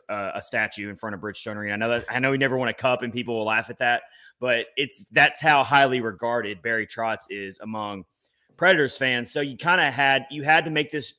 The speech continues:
this move here at the right time. Um, yes, they maybe waited, strung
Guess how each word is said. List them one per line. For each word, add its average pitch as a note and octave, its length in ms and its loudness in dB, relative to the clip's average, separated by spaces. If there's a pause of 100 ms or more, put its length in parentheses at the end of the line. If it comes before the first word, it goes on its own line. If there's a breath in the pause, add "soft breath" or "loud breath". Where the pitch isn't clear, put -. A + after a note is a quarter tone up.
this B2+ 260 -10
move A#2+ 320 -4
here A#2 300 -2
at A2 100 -8
the A2 60 -18
right A#2+ 260 -2
time. G#2+ 460 -8 (400)
Um, A#2 540 -8
yes, D3 320 2
they D3 120 0
maybe C#3+ 320 0
waited, C3 380 -2
strung C3+ 480 -4